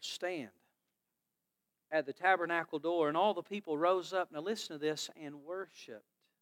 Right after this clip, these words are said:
every man in his tent door. I believe one of the most misunderstood words in church culture today is the word worship. Now, it's obvious. I sing with these young people. I love music.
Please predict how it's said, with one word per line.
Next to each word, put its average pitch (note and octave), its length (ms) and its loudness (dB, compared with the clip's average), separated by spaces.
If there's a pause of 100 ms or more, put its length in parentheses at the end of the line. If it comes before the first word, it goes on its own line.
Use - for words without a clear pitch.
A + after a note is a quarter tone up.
(300)
every D#3 280 -6
man C#3+ 200 -20
in A2 360 -20
his - 220 -18
tent A2 120 -20 (100)
door. G2 80 -20 (3000)
I F3+ 100 10
believe G#3 260 6
one G#3 140 2
of F#3+ 60 4
the F3+ 40 2
most F#3 300 4
misunderstood G3+ 760 -2
words G3 320 2
in D#3+ 120 -12
church - 340 -4
culture G#3 340 -2
today E3 380 -4
is B2+ 140 -10
the C3 80 -18
word C3+ 280 -10
worship. B2 380 -14 (2750)
Now, F#3+ 100 4
it's A#3+ 200 2
obvious. D3 420 6
I F3 120 6
sing F#3 340 -4
with C#3 100 -4
these D#3 180 -6
young G3+ 200 -2
people. C#3+ 280 -6
I F3 180 6
love D#3+ 360 2
music. C#3+ 320 -16